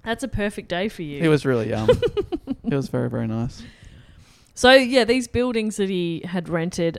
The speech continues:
Speaker 1: um, were used to house and protect Hungarian Jews, apparently eventually housing tens of thousands of people. There's a, um,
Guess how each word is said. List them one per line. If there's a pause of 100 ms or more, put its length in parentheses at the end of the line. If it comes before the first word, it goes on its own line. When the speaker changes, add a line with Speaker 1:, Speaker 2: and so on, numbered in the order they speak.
Speaker 1:
um,
were
used
to
house
and
protect
Hungarian
Jews,
apparently (380)
eventually
housing
tens
of
thousands
of
people. (1200)
There's
a,
um,